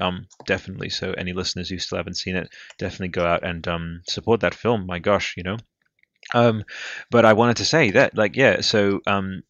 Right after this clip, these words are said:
and I fielded it actually to the subreddit, um, will we see, uh, Guillermo be asked about Death Stranding, uh, on the press tour, uh, for, um,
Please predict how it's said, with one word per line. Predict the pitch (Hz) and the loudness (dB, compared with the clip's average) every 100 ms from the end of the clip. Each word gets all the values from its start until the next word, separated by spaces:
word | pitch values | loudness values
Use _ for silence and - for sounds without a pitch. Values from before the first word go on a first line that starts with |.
| - | 0
and | 104 101 | 2 4
I | 101 - | 2 -2
fielded | - 147 147 107 | -4 0 0 0
it | 92 | 0
actually | 90 - 95 | 0 -2 -6
to | - | -4
the | 92 | -4
subreddit, | 85 120 110 87 87 - | -2 -2 0 -2 -2 -4
um, | 92 90 87 87 92 - - - - | -4 -4 -4 -8 -12 -14 -16 -16 -8
will | 107 117 | 0 2
we | 107 107 | 2 0
see, | - 104 98 - - | 0 0 -2 -6 -6
uh, | 104 | -2
Guillermo | 104 98 98 | 0 0 0
be | 92 95 | -2 0
asked | 98 98 - | 2 0 -2
about | 92 87 | -2 -2
Death | 92 | -4
Stranding, | - 92 87 85 - | -2 -2 -2 -6 -6
uh, | 92 - | -6 -4
on | 95 92 | -6 -6
the | 95 | -10
press | - 107 - | -6 -4 -2
tour, | 95 92 90 - | -2 -2 -4 -6
uh, | 101 95 | -6 -6
for, | - 92 90 87 | -8 -6 -4 -4
um, | - 90 92 92 | -6 -8 -8 -12